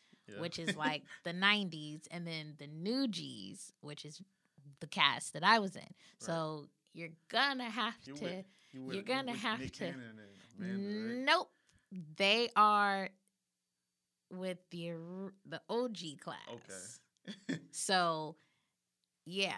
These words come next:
Speaker 2: So this is where a lot of people have the debate, like, okay,
Speaker 1: True. Yeah, I didn't think
Speaker 2: which
Speaker 1: about it. It was,
Speaker 2: yeah.
Speaker 1: it was on so long.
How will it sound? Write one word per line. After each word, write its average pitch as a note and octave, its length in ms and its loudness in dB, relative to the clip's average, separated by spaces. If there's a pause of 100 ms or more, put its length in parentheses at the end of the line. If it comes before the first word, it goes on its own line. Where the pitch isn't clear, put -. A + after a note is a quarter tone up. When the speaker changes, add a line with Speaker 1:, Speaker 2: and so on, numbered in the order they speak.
Speaker 2:
So - 160 -8
this A3+ 220 0
is A#3+ 120 -6
where A3 160 0
a F#3+ 80 0
lot E3+ 260 2
of E3+ 120 -6
people E3 720 -6
have D#3+ 340 -6
the D#3 60 -12
debate, D3 460 -8
like, B2+ 260 -14
okay, D3+ 380 -12
Speaker 1:
True. G#2+ 280 -14 (720)
Yeah, G2 220 -10
I C3+ 80 0
didn't G3 100 2
think G#3+ 120 0
Speaker 2:
which D#3+ 120 0
Speaker 1:
about C3+ 240 -4
it. A2 80 -6
It E3+ 80 -6
was, D#3 120 -8
Speaker 2:
yeah. G#3 140 4
Speaker 1:
it F#3 160 6
was C#3 120 0
on E3 40 -8
so D3 160 -4
long. C3+ 400 -6